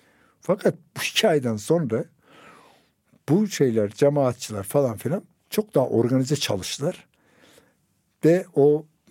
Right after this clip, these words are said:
ulusalcıların falan da yardımıyla orada çoğunluğu kısa sürede ele geçirdiler. Yani öyle bir şey oldu. Fa-, ora-,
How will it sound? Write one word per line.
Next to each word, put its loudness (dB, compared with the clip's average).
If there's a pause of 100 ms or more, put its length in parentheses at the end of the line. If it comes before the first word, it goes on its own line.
ulusalcıların 0
falan -2
da 2
yardımıyla -2 (480)
orada -2 (560)
çoğunluğu -2 (360)
kısa 0
sürede -2
ele 0
geçirdiler. -12 (1500)
Yani -18
öyle 0
bir -14
şey -12
oldu. -18 (1120)
Fa-, -6
ora-, 4